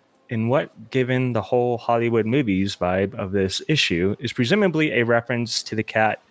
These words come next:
of the same name in the movie Alien.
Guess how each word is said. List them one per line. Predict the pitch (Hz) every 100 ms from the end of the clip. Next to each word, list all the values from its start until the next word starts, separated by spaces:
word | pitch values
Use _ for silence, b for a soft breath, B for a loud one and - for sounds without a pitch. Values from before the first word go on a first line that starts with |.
| B _ _
of | 107
the | 107
same | - 107 104 95 - 104
name | 92 95 B B B - -
in | 104 95
the | 98
movie | 98 90 82 80 -
Alien. | 82 78 76 76 71